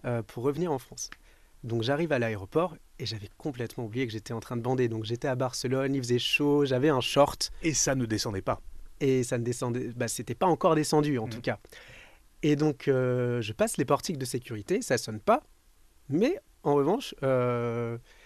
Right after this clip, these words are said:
Speaker 1: il y a, il y a le gars qui, qui me regarde dans les yeux et qui me fait signe de la main, euh, « Allez, viens là, toi. »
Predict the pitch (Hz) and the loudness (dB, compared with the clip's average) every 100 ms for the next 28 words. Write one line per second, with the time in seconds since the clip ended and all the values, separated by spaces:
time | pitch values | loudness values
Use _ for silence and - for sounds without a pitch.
0 | - - 127 123 123 117 143 277 - 131 | -20 -8 -6 -4 -4 0 0 0 -2 -6
1 | 131 127 127 - 220 170 151 190 175 147 | -4 -2 -4 -2 0 2 4 4 4 2
2 | 139 143 262 151 - 156 160 160 - 254 | 2 2 2 0 0 -2 0 0 0 0
3 | 220 180 170 170 226 226 156 151 208 208 | 4 4 4 4 2 2 2 0 -2 0
4 | 214 214 208 165 | 4 4 4 2